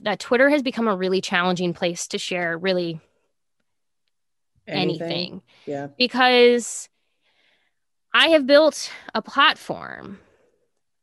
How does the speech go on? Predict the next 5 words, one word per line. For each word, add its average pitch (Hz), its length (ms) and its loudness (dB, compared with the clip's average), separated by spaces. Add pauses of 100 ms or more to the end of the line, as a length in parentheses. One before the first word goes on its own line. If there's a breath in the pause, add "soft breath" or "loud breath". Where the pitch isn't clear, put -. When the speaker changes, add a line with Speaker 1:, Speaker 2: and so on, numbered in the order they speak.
(140)
Speaker 1:
of 214 360 4 (120)
over 254 400 4
twenty-one 226 720 2
thousand 202 420 2
people, 180 680 -2